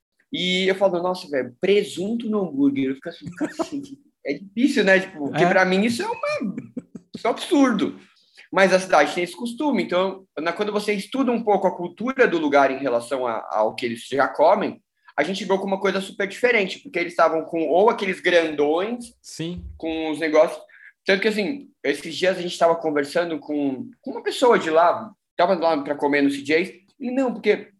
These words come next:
Speaker 1: eu, eu gosto mais dos hambúrgueres mais artesanais, não sei o quê. E aí, quando você entende que pro cara, hambúrguer artesanal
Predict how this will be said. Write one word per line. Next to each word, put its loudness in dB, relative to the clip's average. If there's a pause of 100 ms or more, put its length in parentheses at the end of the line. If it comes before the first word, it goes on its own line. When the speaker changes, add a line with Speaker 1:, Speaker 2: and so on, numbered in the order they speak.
(140)
Speaker 1:
eu, 0
eu 0
gosto 2
mais 2
dos -6
hambúrgueres -2
mais -2
artesanais, -2
não -12
sei -10
o -18
quê. -6 (140)
E -4
aí, 0
quando 0
você 0
entende 0
que -18
pro -8
cara, 4
hambúrguer 2
artesanal -2